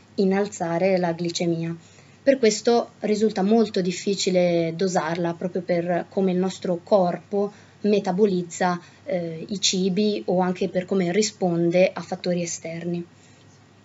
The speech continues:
Il problema è che il numero di pazienti diabetici purtroppo è in rapido aumento.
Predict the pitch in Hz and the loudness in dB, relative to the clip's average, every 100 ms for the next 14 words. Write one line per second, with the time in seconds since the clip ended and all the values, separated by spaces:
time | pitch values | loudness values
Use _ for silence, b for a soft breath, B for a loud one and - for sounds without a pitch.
0 | - - - - - - 214 330 269 233 | -20 -20 -20 -20 -10 -6 -2 2 4 4
1 | 277 254 196 - - 180 185 240 208 185 | 4 2 0 -2 -6 -2 2 2 2 0
2 | 180 180 - 180 175 180 170 190 196 165 | -4 -6 -2 -2 -2 -2 0 2 2 0
3 | 165 202 240 233 B B 294 285 - 180 | 0 -4 -4 -6 B B -6 -4 -2 -4
4 | - 226 - 190 185 180 170 190 180 180 | 0 -2 0 -2 0 -2 -2 0 2 2
5 | 170 165 - 180 | 0 -4 -4 -6